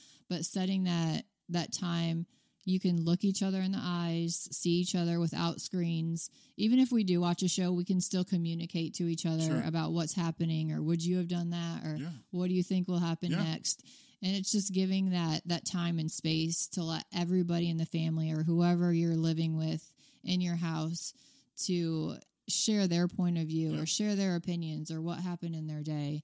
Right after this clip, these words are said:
Speaker 2: Yeah.
Speaker 1: It's really, really important.
Speaker 2: Yep. I'm asking, "How was your day?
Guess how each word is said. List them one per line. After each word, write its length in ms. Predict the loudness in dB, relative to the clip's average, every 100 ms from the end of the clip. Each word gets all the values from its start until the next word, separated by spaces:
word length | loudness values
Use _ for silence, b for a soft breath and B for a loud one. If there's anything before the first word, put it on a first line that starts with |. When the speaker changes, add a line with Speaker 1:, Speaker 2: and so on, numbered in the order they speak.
| B
Speaker 2:
Yeah. 140 | -12 -6
Speaker 1:
It's 160 | -6 -6
really, 400 | -4 0 0 2
really 220 | 2 0
important. 420 | -2 -2 -4 -4 -8 _ -10
Speaker 2:
Yep. 160 | -10 _ b b b b b
I'm 140 | -6
asking, 320 | 0 0 0
"How 160 | -2 -2
was 120 | 0
your 80 | 0
day? 420 | 0 -2 -2 -6